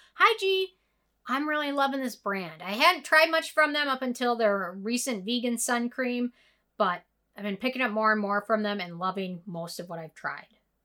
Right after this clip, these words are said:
So, everything I've tried so far, actually. So,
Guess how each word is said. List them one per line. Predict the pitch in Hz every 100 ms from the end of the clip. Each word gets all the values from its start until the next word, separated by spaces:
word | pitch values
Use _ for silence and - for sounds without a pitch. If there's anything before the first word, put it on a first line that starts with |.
| _ _
So, | - - - - -
everything | 311 277 220
I've | 175
tried | 170 156 -
so | 160
far, | - 151
actually. | 151 - 180 165
So, | 160 160 151